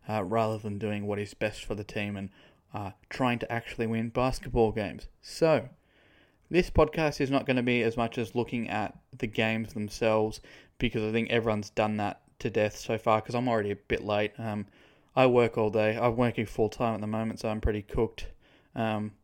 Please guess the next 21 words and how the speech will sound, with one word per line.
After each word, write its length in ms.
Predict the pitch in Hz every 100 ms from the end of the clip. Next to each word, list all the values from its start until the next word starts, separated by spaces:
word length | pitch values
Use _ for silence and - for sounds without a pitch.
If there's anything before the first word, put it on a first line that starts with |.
| _ 120
after 300 | 110 - 107
work, 300 | 110 110 -
so 180 | 110
struggling 480 | 107 - 120 110 104
to 220 | 107 104 - _ - _ -
record 420 | 110 - 113 107
and 160 | 107 -
edit 320 | 113 107 - _ -
a 80 | 113
podcast 640 | - 113 - 107 107 - -
in 100 | 117
a 80 | 107
night. 320 | 110 110 107 _ _ _ _ _ -
Um, 360 | 107 104 104 - _ _ _ _ _ _ _ -
other 220 | 147 139
issues 320 | 117 135 110 - -
behind 460 | - 123 117 113 110 _ _ -
the, 260 | 123 110 -
uh, 180 | 107 104
scenes, 420 | - 110 107 - -
health-wise, 600 | 113 101 113 107 104